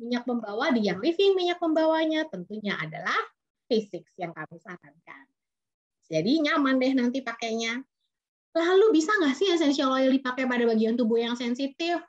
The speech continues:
Jangan ya teman-teman, jangan pakai di mata, jangan pakai di telinga, atau daerah selaput lendir lainnya. Ini quite sensitif soalnya, jadi tidak disarankan menggunakan essential oil di daerah-daerah yang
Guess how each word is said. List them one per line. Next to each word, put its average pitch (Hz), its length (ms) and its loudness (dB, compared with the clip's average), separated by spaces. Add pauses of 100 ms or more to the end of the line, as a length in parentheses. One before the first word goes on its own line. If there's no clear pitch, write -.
(160)
Jangan 196 320 -4
ya 311 200 -2
teman-teman, 302 600 -2
jangan 175 280 -4
pakai 180 240 -16
di 175 120 -20
mata, 294 760 -4
jangan 175 280 -4
pakai 170 240 -10
di 175 160 -10
telinga, 320 600 -6
atau 277 200 -4
daerah 208 280 -2
selaput 196 360 -12
lendir 190 360 -6
lainnya. 165 440 -8 (460)
Ini 320 480 2
quite 214 180 0
sensitif 247 460 -2
soalnya, 190 420 -6 (380)
jadi 233 180 2
tidak 165 240 2
disarankan 196 680 -2
menggunakan 190 480 -2
essential 180 400 -12 (100)
oil 262 320 0
di 208 160 -6
daerah-daerah 165 680 -6
yang 156 140 -18